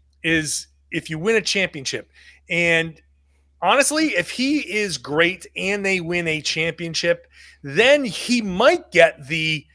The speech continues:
"Hey, uh, we'll vote for him next year" kinda M V P, that delayed M V P. I mean, he might be due for one of those anyway.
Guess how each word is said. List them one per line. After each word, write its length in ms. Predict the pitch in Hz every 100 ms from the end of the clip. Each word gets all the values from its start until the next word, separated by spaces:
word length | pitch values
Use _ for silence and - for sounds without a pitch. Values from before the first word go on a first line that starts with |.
| _ _ _ _ _
"Hey, 500 | - 233 170 139 - _ _
uh, 280 | 165 165 156
we'll 160 | 165 254
vote 220 | 208 220
for 180 | - 185
him 240 | 170 156
next 320 | 156 190 - -
year" 220 | 139 123
kinda 280 | - 143 135
M 240 | 139 139
V 200 | 131 127
P, 240 | - 151
that 260 | 131 147 143
delayed 560 | 156 147 147 175 190 165
M 200 | 139 131
V 180 | 127
P. 320 | 120 131 120 117 _ _
I 40 | 175
mean, 120 | 208
he 60 | 269
might 240 | 247 349
be 100 | 320
due 220 | 165 226
for 140 | - 180
one 140 | 175
of 60 | 156
those 160 | 139
anyway. 460 | 135 127 107 104